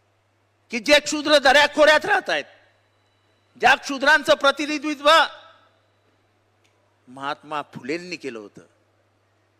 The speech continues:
आणि महात्मा फुले माळी होते आणि त्यांनी माळी आणि तत्सम सगळ्या जातींच्या व्यथा या ब्रिटिशांसमोर मांडल्या होत्या, त्या क्षुद्रांच्या व्यथा होत्या, ज्या गावकुसाबाहेरच्यांच्या व्यथा होत्या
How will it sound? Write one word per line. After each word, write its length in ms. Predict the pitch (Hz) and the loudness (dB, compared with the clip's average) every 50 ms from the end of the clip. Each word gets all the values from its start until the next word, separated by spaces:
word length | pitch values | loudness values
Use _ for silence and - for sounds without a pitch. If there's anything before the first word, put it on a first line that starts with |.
| _ _ - | _ _ -20
आणि 140 | 123 120 | -20 -20
महात्मा 460 | 117 110 110 110 117 117 _ - 123 117 | -20 -16 -16 -14 -14 -14 _ -14 -16 -16
फुले 260 | _ - 113 120 117 | _ -16 -16 -16 -16
माळी 340 | 107 101 101 98 101 120 123 | -16 -16 -18 -16 -16 -14 -16
होते 300 | 110 104 98 _ _ _ _ _ _ _ _ _ _ _ _ _ _ _ _ _ _ _ _ _ _ _ _ _ - | -16 -18 -20 _ _ _ _ _ _ _ _ _ _ _ _ _ _ _ _ _ _ _ _ _ _ _ _ _ -20
आणि 140 | 123 123 123 _ - | -18 -18 -18 _ -12
त्यांनी 220 | 143 139 151 165 | -12 -12 -12 -14
माळी 400 | 156 151 156 143 147 156 165 180 | -14 -10 -8 -8 -6 -6 -6 -8
आणि 180 | 175 170 170 160 135 - | -8 -10 -10 -14 -14 -14
तत्सम 320 | 151 - _ - - 180 165 | -14 -14 _ -12 -14 -14 -14
सगळ्या 320 | - - 135 151 170 170 | -14 -12 -8 -4 -4 -4
जातींच्या 540 | 147 156 147 - - 170 170 160 - 175 156 | -4 -4 -6 -8 -8 -12 -16 -14 -10 -10 -8
व्यथा 400 | 143 147 147 - - 202 214 208 196 - - _ _ _ _ _ _ _ _ _ _ _ _ _ _ - | -8 -8 -6 -2 0 2 2 2 0 -6 -20 _ _ _ _ _ _ _ _ _ _ _ _ _ _ -12
या 100 | 135 127 | -12 -12
ब्रिटिशांसमोर 840 | 117 131 131 - 143 127 - 165 160 156 - - 151 147 151 143 | -12 -12 -18 -16 -14 -8 -8 -8 -8 -8 -12 -16 -14 -14 -12 -12
मांडल्या 360 | 131 131 123 120 120 120 113 | -12 -12 -12 -12 -10 -12 -12
होत्या, 220 | 104 - - 104 98 | -12 -14 -18 -20 -18
त्या 160 | - 123 - | -16 -18 -18
क्षुद्रांच्या 640 | - - 143 123 123 143 165 165 160 143 - 165 143 | -18 -20 -18 -10 -6 -4 -4 -4 -6 -8 -10 -10 -10
व्यथा 280 | 135 131 - - 104 | -10 -12 -16 -18 -20
होत्या, 260 | 101 92 85 _ - _ _ _ _ _ _ _ _ _ _ _ _ _ _ _ _ _ _ _ _ _ _ _ _ _ _ _ _ _ _ _ _ _ _ _ _ _ _ _ _ _ _ _ _ _ _ _ _ | -20 -20 _ _ -20 _ _ _ _ _ _ _ _ _ _ _ _ _ _ _ _ _ _ _ _ _ _ _ _ _ _ _ _ _ _ _ _ _ _ _ _ _ _ _ _ _ _ _ _ _ _ _ _
ज्या 120 | - 170 180 | -4 -2 0
गावकुसाबाहेरच्यांच्या 1300 | - 190 196 214 202 - 247 - - 247 226 226 220 226 226 233 - - 262 233 233 220 - 247 214 | 2 2 2 2 0 -4 -10 -4 0 0 2 2 2 2 0 0 -2 -2 -4 -4 -4 -4 -4 -2 -2
व्यथा 300 | 196 208 202 - 190 190 | -2 -2 -4 -4 -4 -4
होत्या 380 | 170 143 139 - 120 107 92 | -4 -6 -8 -12 -14 -16 -16